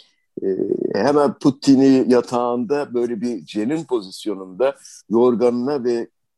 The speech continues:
o minik oyuncak ayısına, peluş ayısına sarılmış bir za-, vaziyette uyumaya çalışırken, e, görmekteyiz ama çok komik bir durum. Gözü de böyle bir gözü açık korkuyla bakıyor, e, başucundaki hayalete. E,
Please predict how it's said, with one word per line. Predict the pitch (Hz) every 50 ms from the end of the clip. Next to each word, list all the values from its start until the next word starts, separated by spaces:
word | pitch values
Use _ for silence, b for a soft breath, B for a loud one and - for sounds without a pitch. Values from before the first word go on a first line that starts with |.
| _ _ -
o | 98 110 113
minik | 117 120 131 160 - - -
oyuncak | 127 127 127 127 120 - 147 139 - -
ayısına, | 110 120 123 110 - - - 117 113 104
peluş | - - 113 120 127 - -
ayısına | - 110 113 110 - - - 113 117 113 101 - b b b b
sarılmış | b - - 120 123 131 139 131 147 151 - - -
bir | 117
za-, | 104 90 113 - - _ -
vaziyette | 175 104 110 98 85 117 113 104 - _ - 160 165 - _ _ _ _ _ _ _ -
uyumaya | - 113 123 131 139 143 143 170 160
çalışırken, | - - 139 143 135 - - 160 135 - - 131 110 104 95 - _ 101
e, | 110 107 107 104 104 107
görmekteyiz | 107 117 107 110 107 110 110 - - 156 160 175
ama | 208 170 151 -
çok | - - 147 - -
komik | 127 131 165 - -
bir | 120 95
durum. | 107 101 98 95
Gözü | 87 110 113 107 135 110
de | 113 - - b b b b -
böyle | 113 110 107 107 110
bir | 131
gözü | 123 131 131 - 135 135
açık | 131 120 - - 92 -
korkuyla | - 123 135 127 - - 165 175 160 127 110
bakıyor, | 104 - _ - 104 98 90 - _ _ _ _ _ _ _ -
e, | 90 95 98 98 101 101 98 98 98 98 87 78 73 76 73 73 76 87 87 90
başucundaki | 110 113 - - 110 92 101 107 101 107 101 - - 107
hayalete. | - 104 107 104 104 104 101 101 98 - - 151 170 185 180 _ _ _ _ _ B B B B B B _ _ -
E, | -